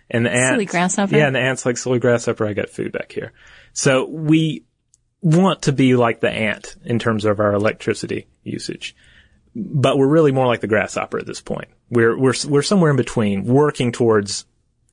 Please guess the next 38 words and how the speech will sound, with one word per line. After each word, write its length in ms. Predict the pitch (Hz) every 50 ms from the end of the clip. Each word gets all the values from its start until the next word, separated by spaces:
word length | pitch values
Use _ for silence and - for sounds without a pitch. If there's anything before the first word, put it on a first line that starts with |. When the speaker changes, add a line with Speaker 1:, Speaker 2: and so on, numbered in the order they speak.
| _
Speaker 1:
antdom. 500 | - 110 107 - - - 101 92 95 95 - _ _ _ _ _ _ _ _ _ _ _ _ _ _ _ _ _ _
Speaker 2:
Yeah, 420 | - 403 466 415 311 240 208 208 247
we're 160 | - 302 381 370
becoming 360 | 392 427 - 381 349 302 285
smarter 320 | 254 - 240 214 202 190
grasshoppers. 760 | 175 180 175 170 175 - 165 160 - - - - 196 - - - - - - - -
And 120 | - 254
I 40 | 302
think 180 | 294 339 320 -
we're 100 | 294 269
working 320 | 240 247 247 240 247 240
toward 300 | 240 - 240 214 214 202
the 120 | 196 202 -
ultimate 460 | - 196 - - 208 185 170 170 180
goal. 460 | - 190 196 208 170 135 - 190 - _ _ _ _
Speaker 1:
Yeah, 200 | 151 175 151 117
the 120 | - 120 123
ultimate, 440 | 123 127 - 135 123 120 117 - 120
the 100 | 120 117
ultimate 260 | 123 123 - 123 120
goal 280 | 110 123 123 123 110 107
is, 260 | 104 98 - - -
is 240 | 110 110 104 101 -
the, 280 | - 113 107 104 101 -
is 180 | - 120 117 117
the 80 | 120
smart 280 | 117 - 135 131 123 -
grid. 260 | - - - - 104
We're 100 | 110 110
talking 280 | 104 123 117 107 113 110
about 260 | 107 107 107 107 98
just, 320 | 101 110 - - - _
like 120 | - 117 110
I 40 | 107
say, 140 | - 107
making 340 | 104 107 117 117 - 131 123
the 60 | 120
chain 520 | 113 - - 156 143 131 117 113 110 110